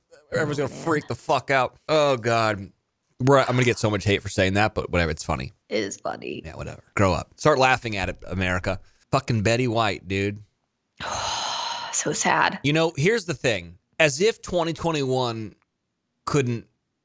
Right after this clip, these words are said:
Speaker 1: bend us over and teach us a fucking old Irish prayer more than it already had,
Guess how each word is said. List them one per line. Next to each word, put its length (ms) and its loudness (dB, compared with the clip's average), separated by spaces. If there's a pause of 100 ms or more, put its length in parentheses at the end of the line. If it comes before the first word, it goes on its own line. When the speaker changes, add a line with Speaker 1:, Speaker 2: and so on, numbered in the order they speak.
(120)
Speaker 1:
bend 460 2
us 220 -2
over 560 0 (180)
and 300 -2
teach 380 -2
us 480 0
a 80 -2
fucking 460 -2
old 240 2
Irish 420 0
prayer 500 2
more 340 2
than 180 -6
it 20 -4
already 260 2
had, 460 2